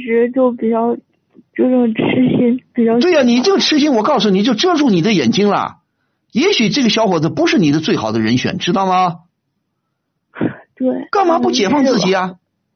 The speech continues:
Speaker 2: 啊，你还傻乎乎的一直爱他，人家可能压根儿心里就没你。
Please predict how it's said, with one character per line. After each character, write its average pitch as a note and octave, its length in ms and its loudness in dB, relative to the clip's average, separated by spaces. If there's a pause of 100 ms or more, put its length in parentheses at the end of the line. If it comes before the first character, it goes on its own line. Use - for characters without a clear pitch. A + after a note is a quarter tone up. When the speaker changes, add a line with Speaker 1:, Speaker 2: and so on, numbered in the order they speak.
(600)
Speaker 2:
啊， - 120 -2
你 A#3+ 140 2
还 F4+ 100 0
傻 F#3+ 180 -4
乎 G3+ 140 -2
乎 G#3 100 0
的 F#3 100 0
一 F#3 140 -2
直 G3+ 100 -2
爱 F#3+ 180 -2
他， D#3+ 140 -2
人 E3 120 0
家 A3 100 2
可 C#3+ 160 -2
能 D3 120 2
压 C#3+ 160 -2
根 F#3+ 140 0
儿 - 20 2
心 F#3 200 -4
里 C3+ 60 0
就 B2 120 -2
没 A2+ 160 0
你。 - 240 -2